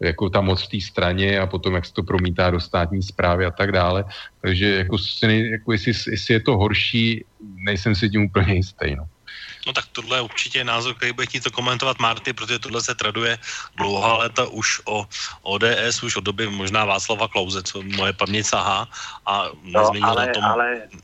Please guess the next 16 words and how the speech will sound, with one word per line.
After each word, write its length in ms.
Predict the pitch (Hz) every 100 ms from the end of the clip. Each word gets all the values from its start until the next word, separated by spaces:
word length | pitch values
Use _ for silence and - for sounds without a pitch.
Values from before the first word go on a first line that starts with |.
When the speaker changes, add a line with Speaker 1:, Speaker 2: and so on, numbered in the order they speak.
| -
Speaker 3:
ale 160 | 101 104 101 101 _ _ _ _ _ _ -
počkej, 320 | 113 - 143
ale 140 | 135
to 100 | 120
je 80 | 123
pořád, 320 | 117 127 123
je 60 | 127
to 100 | 120
demokratická 680 | 110 113 113 120 110 127
strana, 240 | 123 110 107
která 240 | 104 123
může 240 | 117 107 117
mít 160 | 123
nějakou 320 | 110 104 - 123
samočistící 680 | - 113 - - - - -
schopnost, 420 | - - 101